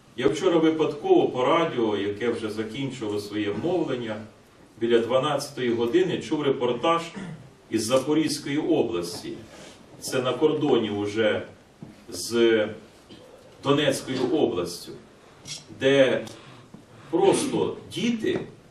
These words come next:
зробили барикади і на цих барикадах написали "Слава Україні!" і написали "Стій, тут українська земля". І голова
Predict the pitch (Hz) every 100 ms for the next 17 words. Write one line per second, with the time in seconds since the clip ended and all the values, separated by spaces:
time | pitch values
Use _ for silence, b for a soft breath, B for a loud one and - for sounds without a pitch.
0 | _ - _ _ - - _ - _ _
1 | _ _ - - 127 143 180 131 117 131
2 | 135 151 208 240 240 - - - - _
3 | _ _ _ _ _ _ _ _ - 214
4 | 214 - 107 117 - 175 - 135 131 -
5 | 285 - - 131 120 117 165 170 139 -
6 | 151 160 151 135 131 139 135 110 110 113
7 | - - - _ - _ _ 110 117 -
8 | 139 - 113 98 90 - - - _ _
9 | - - - 330 - - 320 - - -
10 | 139 131 131 - 123 110 123 123 107 92
11 | 90 - _ - _ _ _ _ _ _
12 | - _ _ _ 117 123 123 113 110 131
13 | 151 160 160 135 -